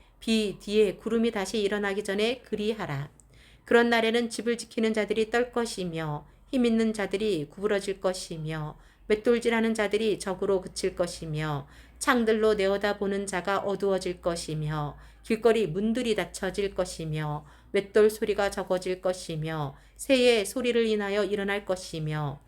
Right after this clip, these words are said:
음악하는 여자들은 다 쇠하여질 것이며 그런 자들은 높은 곳을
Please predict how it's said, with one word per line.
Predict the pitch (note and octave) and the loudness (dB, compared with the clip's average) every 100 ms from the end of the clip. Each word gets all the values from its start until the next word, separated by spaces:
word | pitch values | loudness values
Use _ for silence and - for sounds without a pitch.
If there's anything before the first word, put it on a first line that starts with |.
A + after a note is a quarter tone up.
| - - - | -20 -16 -2
음악하는 | G#3 A3+ A3+ A3+ G#3+ | 2 2 2 -2 0
여자들은 | F#3 F#3 F#3 F#3+ F#3+ | 0 2 0 0 -2
다 | F#3 E3 D#3+ | -2 -2 -4
쇠하여질 | - A#3 G#3+ G#3 G3+ G3 G#3+ | -6 -2 0 0 -2 -2 -4
것이며 | G#3+ G#3 - D3+ D3+ C#3+ C#3+ - - - - | -4 -6 -6 -4 -4 -4 -8 -16 -20 -20 2
그런 | G#3+ G#3 F3+ D3 | 4 4 2 -6
자들은 | - F3+ F3+ G3 F3 D3 | -6 -4 -2 -2 -4 -4
높은 | G3+ G#3 B3+ A3+ | -4 -4 -2 0
곳을 | A3 G#3+ A3+ A3 D#3+ | 0 0 2 2 2